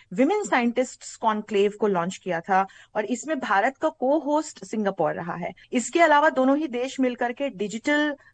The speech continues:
अ, technologies अलग-अलग क्षेत्रों में, जैसे health and medicine का क्षेत्र हो सकता है, शिक्षा का क्षेत्र हो सकता है, sustainable development का क्षेत्र है, इनमें अलग-अलग ई वर्कशॉप्स, दो हज़ार चौबीस से ये शुरुआत हुई है,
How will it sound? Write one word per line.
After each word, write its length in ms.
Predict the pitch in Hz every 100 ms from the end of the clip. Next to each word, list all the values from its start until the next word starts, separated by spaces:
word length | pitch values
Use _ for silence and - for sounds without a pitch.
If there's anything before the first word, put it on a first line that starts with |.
| -
अ, 120 | 226
technologies 640 | 226 233 233 220 240 247 247
अलग-अलग 440 | 254 311 277 214
क्षेत्रों 380 | - 185 - 185
में, 120 | 185
जैसे 220 | 202 240
health 280 | 226 220 220
and 160 | 233 214
medicine 340 | 202 220 226
का 80 | 220
क्षेत्र 320 | - 202 196
हो 160 | 202 190
सकता 280 | 190 -
है, 160 | 185 180
शिक्षा 360 | 196 247 - 339
का 120 | 262
क्षेत्र 360 | - 185 185
हो 180 | 185 180
सकता 340 | 175 190 - 185
है, 240 | 185 190 - _
sustainable 540 | 269 254 294 277 269
development 520 | 254 262 277 277 247
का 120 | - 208
क्षेत्र 360 | - 190 185
है, 220 | 190 185 185 - _
इनमें 360 | 269 285 320 330
अलग-अलग 440 | 233 247 254 285 277 262
ई 180 | 311
वर्कशॉप्स, 800 | 349 277 247 - 226 160 - -
दो 160 | 190 226
हज़ार 200 | 226 247
चौबीस 500 | - 220 214 285 -
से 80 | 262
ये 140 | 233
शुरुआत 440 | - 202 185 220
हुई 160 | 233 247
है, 160 | 320